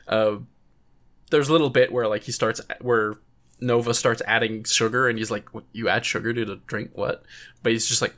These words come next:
"More, more, more, <laughs> more sugar, more."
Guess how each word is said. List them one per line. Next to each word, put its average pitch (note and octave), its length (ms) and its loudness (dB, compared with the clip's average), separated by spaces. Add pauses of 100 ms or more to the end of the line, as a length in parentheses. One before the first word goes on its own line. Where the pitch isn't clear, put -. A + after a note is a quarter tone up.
"More, - 300 -10 (240)
more, - 320 -10 (100)
more, A2 360 -6 (200)
<laughs> - 220 -14
more D#3+ 160 2
sugar, - 360 -4 (180)
more." F#3+ 340 -2